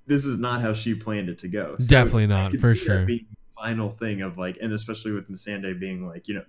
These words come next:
Speaker 1: essentially saying, "Burn it to the ground."
Speaker 2: Yep.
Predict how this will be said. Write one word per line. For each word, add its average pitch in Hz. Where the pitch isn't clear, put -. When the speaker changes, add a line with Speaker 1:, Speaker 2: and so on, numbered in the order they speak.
Speaker 1:
essentially 143
saying, 107
"Burn 107
it 87
to -
the 92
ground." 87
Speaker 2:
Yep. 101